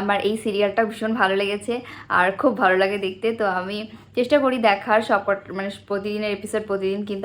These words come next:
আমার এক্সামের জন্য অনেকগুলো এপিসোড আমার দেখা হয়ে ওঠেনি, তো সেই জন্য সেই এপিসোডগুলো এখন বসে বসে কমপ্লিট করব, দেখব, দেখি কতটা দেখতে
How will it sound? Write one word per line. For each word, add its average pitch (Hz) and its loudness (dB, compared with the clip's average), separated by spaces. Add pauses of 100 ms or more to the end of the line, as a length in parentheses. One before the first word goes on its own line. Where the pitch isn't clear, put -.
আমার 202 0
এক্সামের 196 -2
জন্য 202 -2 (100)
অনেকগুলো 190 -4
এপিসোড 202 -6
আমার 202 0 (100)
দেখা 190 -4
হয়ে 196 0
ওঠেনি, 185 -8 (520)
তো 208 2 (220)
সেই 208 2
জন্য 202 -4 (100)
সেই 208 -2
এপিসোডগুলো 196 -6
এখন 196 -6
বসে 190 -6
বসে 202 -8
কমপ্লিট 185 -8
করব, 202 -2 (760)
দেখব, 185 -4 (220)
দেখি 214 -8
কতটা 190 -2
দেখতে 185 -8